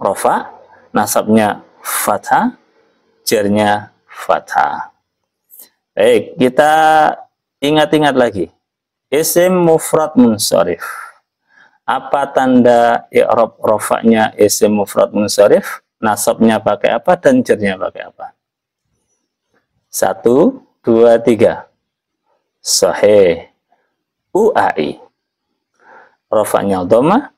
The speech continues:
nasabnya fathah, jernya kasroh. Kemudian,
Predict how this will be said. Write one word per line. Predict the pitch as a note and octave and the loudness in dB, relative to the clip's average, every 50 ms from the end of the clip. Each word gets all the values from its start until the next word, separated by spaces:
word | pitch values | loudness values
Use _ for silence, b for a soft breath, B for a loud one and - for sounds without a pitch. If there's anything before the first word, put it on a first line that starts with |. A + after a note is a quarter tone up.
| _ _ _ _ _ _ _ _ | _ _ _ _ _ _ _ _
nasabnya | _ G#2+ G#2 G2 - - A2 - F#2 F#2+ F#2 F2 | _ -2 -2 -2 0 -2 -2 -2 0 -2 -2 -2
fathah, | - - B2+ C#3 C#3 - - D#3+ F3 G3 G3 - _ _ _ _ _ _ _ _ _ | -2 -2 -2 -2 -2 -2 -2 -2 -2 -2 -4 -8 _ _ _ _ _ _ _ _ _
jernya | - C#3 C#3 C#3+ C3 A#2+ A2+ G2 F2+ F2+ | -4 -2 0 2 2 2 2 0 -2 -6
kasroh. | - - E2 - - - - E2+ E2 C#2+ C#2+ - - _ _ _ _ _ _ _ _ _ _ _ _ _ _ b b b b b b b b b b b _ | -4 -6 -4 -2 -2 -2 -2 0 0 -2 -2 -4 -12 _ _ _ _ _ _ _ _ _ _ _ _ _ _ b b b b b b b b b b b _
Kemudian, | B2 D3+ G3 G3+ G3+ E3+ C3+ C3 D3+ G#3 C4+ D#4 - - | 0 0 0 2 2 2 2 4 2 2 0 -2 -4 -10